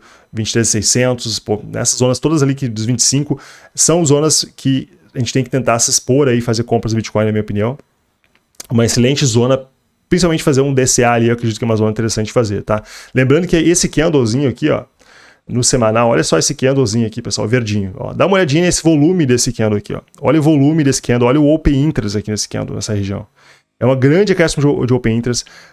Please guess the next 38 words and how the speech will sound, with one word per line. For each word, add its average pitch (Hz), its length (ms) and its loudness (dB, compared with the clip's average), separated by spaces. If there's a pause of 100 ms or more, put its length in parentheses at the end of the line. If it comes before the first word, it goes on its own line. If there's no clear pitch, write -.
grande 160 560 2
volume 143 640 2
aqui 110 160 -2
nessa 110 240 0
zona. 113 380 0
Então 123 200 0
é 135 120 2
um 156 180 -2
candle 147 340 2
importante 131 600 0
aqui 110 300 -4 (300)
nessa 113 220 0
região 110 380 2
aí. 107 220 -2
Toda 139 280 0
essa 143 160 0
zona, 120 260 0
todo 135 140 -2
esse 131 140 -2
candle 123 240 0
aqui 120 160 -2
é - 20 2
importante 117 540 -2
de 117 200 0
suporte 117 560 0
pro 117 160 -8
Bitcoin. 110 480 -4
Não 113 180 -4
vai 135 100 2
ser - 100 -8
tarefa 127 240 -2
fácil 117 220 -2
o - 20 -16
Bitcoin 113 240 -6
perder 107 340 0
essas 120 200 0
zonas 123 180 2
aqui, 175 240 -2